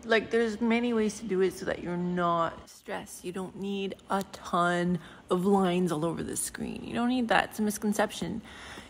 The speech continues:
You don't need a ton of screens. That's also a misconception. You just use it on your laptop or on your phone. You could be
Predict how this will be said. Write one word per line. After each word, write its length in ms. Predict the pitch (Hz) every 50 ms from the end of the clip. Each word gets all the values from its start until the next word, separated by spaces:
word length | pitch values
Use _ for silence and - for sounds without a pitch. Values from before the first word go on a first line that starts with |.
| - - -
You 680 | 208 208 220 220 220 214 214 208 208 208 208 208 190 - - - - - 175 -
don't 420 | - 269 269 285 302 294 - 254
need 400 | 285 294 294 302 285 269 254 - - -
a 80 | 220
ton 480 | 220 - - - - 233 226 220 214 214
of 120 | 208 208 208
screens. 1000 | - - - - - - 269 277 285 269 240 202 160 131 - - - - - -
That's 220 | - - 185 202 -
also 420 | - - - 214 220 - - 220
a 40 | 208
misconception. 880 | 196 190 180 - - - 175 175 - - - - - - - - - - - - - -
You 180 | - - 190 185
just 220 | - 208 185 -
use 160 | 214 214 202
it 120 | 202 - -
on 260 | 180 180 180 175 180
your 120 | 175 170
laptop 460 | 165 160 160 170 - - 226 226 226
or 60 | 214 180
on 100 | 165 165
your 100 | 160 160
phone. 360 | 156 - - - - - -
You 100 | - 175
could 160 | 175 214 196
be 220 | 190 202 190 -